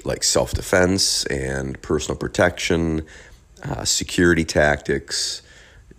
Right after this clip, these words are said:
de-escalation strategies, conflict management strategies. 'Cause the idea that how I use and teach most good, least harm is this.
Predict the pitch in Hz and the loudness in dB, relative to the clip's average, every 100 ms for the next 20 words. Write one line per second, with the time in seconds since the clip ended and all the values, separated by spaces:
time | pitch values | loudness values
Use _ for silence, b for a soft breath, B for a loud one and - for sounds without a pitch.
0 | - - 82 73 - 76 78 82 - 80 | -12 0 2 2 2 2 4 4 2 -2
1 | 76 - 76 71 73 69 71 71 69 69 | -2 -2 0 0 -2 -4 -6 -6 -6 -6
2 | 69 - - - b b b _ - 80 | -6 -8 -10 -16 b b b _ -4 -2
3 | 73 76 - 73 80 78 73 55 - - | -2 -2 -2 0 2 2 -2 -6 -8 -6
4 | 73 67 - 58 - - _ B B B | -6 -8 -8 -10 -10 -14 _ B B B
5 | B B B - 98 101 113 127 131 147 | B B B 0 2 4 2 2 0 2
6 | 160 160 151 87 87 - - - - 90 | 4 4 4 4 4 2 -8 -10 -2 2
7 | 87 87 92 95 101 101 - b b b | 2 4 6 6 4 2 -2 b b b
8 | _ _ _ _ _ - 85 90 92 92 | _ _ _ _ _ -8 -2 2 4 4
9 | 92 87 - 80 78 - - 92 87 - | 4 2 0 0 0 -2 -2 -2 -2 0
10 | 80 76 - 78 71 73 - 73 71 76 | 2 2 2 0 0 -2 -2 -4 -4 -4
11 | - 80 78 76 71 71 65 - - | -4 2 4 4 0 0 0 0 -2